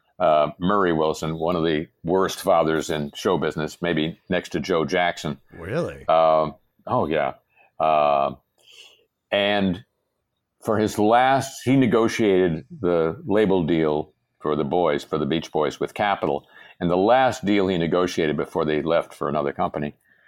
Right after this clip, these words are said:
Speaker 1: he had negotiated a record for himself, although he had no history as a performer of any kind.
Speaker 2: <laughs>
Speaker 1: I own that record.
Speaker 2: Yeah, you do.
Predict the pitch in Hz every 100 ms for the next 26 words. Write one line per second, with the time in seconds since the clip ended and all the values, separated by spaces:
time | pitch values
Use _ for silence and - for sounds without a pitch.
0 | _ _ _ 110 104 95 98 107 - 101
1 | 92 87 - _ - 90 92 113 117 90
2 | 104 95 92 - 151 113 71 - - _
3 | _ _ _ - 80 80 85 82 80 85
4 | 80 87 - 85 76 71 78 85 - 92
5 | 78 73 73 71 67 73 69 71 - -
6 | - - - _ _ _ _ _ _ _
7 | - 104 107 117 131 180 170 101 78 73
8 | 67 87 98 - 202 165 95 104 135